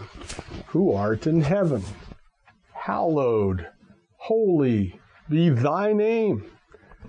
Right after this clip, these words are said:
Your kingdom come, your will be done on this earth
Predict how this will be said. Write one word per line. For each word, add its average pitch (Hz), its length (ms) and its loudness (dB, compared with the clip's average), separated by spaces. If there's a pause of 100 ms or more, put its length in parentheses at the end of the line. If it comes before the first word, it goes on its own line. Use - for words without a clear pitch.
(340)
Your 220 480 2
kingdom 131 720 2
come, 101 480 -4 (360)
your 214 640 2
will 139 360 2
be 110 240 0
done 98 420 -2 (920)
on 107 240 -2
this 139 260 0
earth 131 480 -2